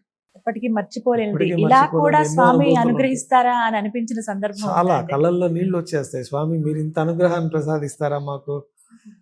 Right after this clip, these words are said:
Speaker 2: అనేసి. ఇంత, ఎందుకంటే మనకి స్వామివారు తెలియకుండా అట్లా జరిపిస్తూ, మాకు, నాకైతే చాలా అనుభవాలు. అందులో చిన్నది, మన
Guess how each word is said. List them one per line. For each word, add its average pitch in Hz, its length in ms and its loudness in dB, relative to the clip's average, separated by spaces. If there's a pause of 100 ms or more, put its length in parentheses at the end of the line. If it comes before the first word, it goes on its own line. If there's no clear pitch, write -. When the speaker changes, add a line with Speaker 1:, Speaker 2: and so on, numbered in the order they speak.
(220)
Speaker 2:
అనేసి. 143 640 -6 (600)
ఇంత, 139 160 -14
ఎందుకంటే 151 560 -4
మనకి 143 680 -8 (380)
స్వామివారు 165 420 -4
తెలియకుండా 170 520 -2
అట్లా 151 160 -4
జరిపిస్తూ, 151 500 -6
మాకు, 143 400 -6
నాకైతే 170 680 0 (100)
చాలా 180 180 4
అనుభవాలు. 180 640 2 (540)
అందులో 196 240 6
చిన్నది, 196 640 2 (460)
మన 170 120 0